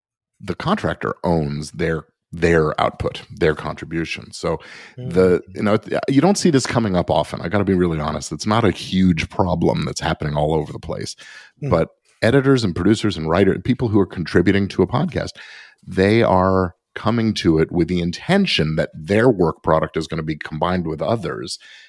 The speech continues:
Speaker 1: and to make a single unitary whole. That is the very definition of what makes a joint authorship situation. And that means co-owners, they have the right to share in the proceeds, the exploitation, you know, decision-making, all those kinds of things.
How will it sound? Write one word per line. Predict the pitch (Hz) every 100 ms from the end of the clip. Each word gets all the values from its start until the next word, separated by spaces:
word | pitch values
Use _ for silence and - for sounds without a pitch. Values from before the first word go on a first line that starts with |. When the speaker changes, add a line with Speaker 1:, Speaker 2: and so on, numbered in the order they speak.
| _ -
Speaker 1:
and | 80 80
to | -
make | 90 82
a | 76
single | - 92 85 87
unitary | 78 76 76 - 76 87
whole. | 110 170 - - _ _ _ _ _ -
That | 78 82 90 95
is | 85 82
the | 80
very | 73 76 80 80 82 78
definition | 80 76 - 80 110 147 - 71
of | 64 -
what | 65 -
makes | 85 78 76
a |
joint | 76 - 73 78 -
authorship | 78 - 69 - - -
situation. | - - - - - - -
And | 80
that | 80
means | 92 -
co-owners, | - 107 107 82 82 90 - - - - _ _
they | -
have | 73
the | 71
right | 76 78
to | -
share | - - 78 80
in | 85
the | 80
proceeds, | - 143 139 139 123 98
the | 113
exploitation, | 120 - 117 - 127 - 120 110 -
you | 87
know, | 73
decision-making, | - 85 - 117 117 101 90 85
all | 82 80
those | 71 -
kinds | - -
of | -
things. | -